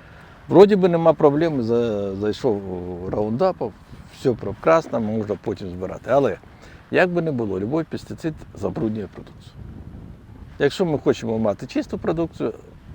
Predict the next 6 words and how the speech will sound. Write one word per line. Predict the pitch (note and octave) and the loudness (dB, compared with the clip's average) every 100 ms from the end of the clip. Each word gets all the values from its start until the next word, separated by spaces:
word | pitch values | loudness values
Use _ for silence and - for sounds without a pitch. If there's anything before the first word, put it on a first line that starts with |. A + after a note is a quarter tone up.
| - - - | -20 -18 -6
працювати | - B2 C#3 C3 A2 | -4 -2 4 4 4
ге-, | G2 G#2+ G#2 F#2+ | -2 0 -2 0
гербіцидами | G2+ G2+ G#2 A#2+ G2 F2+ | 0 -2 -6 -6 -6 -6
перед | - F#2+ | -8 -8
збиранням | G2+ C3+ G#3+ A#3 D3+ A2+ | -4 0 0 -2 -4 0
недоцільно. | D3 G3 - - - G#2+ G2+ A#2 - - G2+ | 0 0 -6 -20 -20 -6 -4 -4 -14 -14 -10